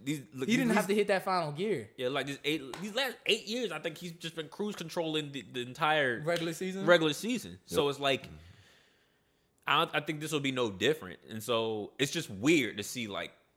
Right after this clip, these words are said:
Speaker 1: this was never the case when Kobe was around, um, when he was wearing the Lakers jersey. Like, there was always a conversation around the Lakers. There was always something to be said. There was always a little bit of spotlight on them. And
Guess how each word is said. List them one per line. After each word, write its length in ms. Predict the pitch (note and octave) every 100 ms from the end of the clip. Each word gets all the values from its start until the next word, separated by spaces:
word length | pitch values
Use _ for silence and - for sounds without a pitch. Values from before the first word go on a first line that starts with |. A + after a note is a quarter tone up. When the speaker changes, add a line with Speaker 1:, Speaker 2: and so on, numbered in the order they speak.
| _ _ F#2 A2
Speaker 1:
this 160 | D3 C#3+
was 140 | B2
never 320 | G#2 A#2+ A#2+
the 120 | G2+
case 320 | G2 G#2+ F#2+ -
when 100 | F2
Kobe 320 | F#2+ F#2 E2+
was 160 | E2+
around, 440 | D#2+ D#2+ D#2+ D#2+ E2 E2 _ _
um, 360 | E2+ F2 E2+ E2 - _ _ _ _ -
when 140 | F#2
he 60 | G2+
was 120 | F#2+
wearing 160 | F#2 F2+
the 60 |
Lakers 260 | F2 E2 E2+
jersey. 200 | E2+ D#2+
Like, 200 | E2 D#2+ _ C#2+
there 100 | F#2
was 100 | A2+ G#2+
always 360 | A2 A2+ A#2 G#2+
a 60 |
conversation 680 | G#2 G#2+ F#2+ F2 G2+ F#2 -
around 380 | F2+ F2 E2+ E2+ -
the 80 | E2
Lakers. 380 | D#2+ D#2 D#2+ F#2+
There 80 |
was 100 | F2 -
always 320 | G2+ G#2 G2+
something 220 | - F#2
to 60 | F2
be 140 | F2
said. 400 | - F2+ D#2+ D#2 _ _ _ -
There 60 | F#2
was 100 | E2+
always 360 | G#2 A2 G2
a 40 | F#2
little 200 | F#2+ F2+
bit 100 | F2
of 80 | D#2
spotlight 560 | - F2+ F2 E2+ E2+ E2
on 160 | E2
them. 160 | E2 E2 _ _ _
And 160 | G2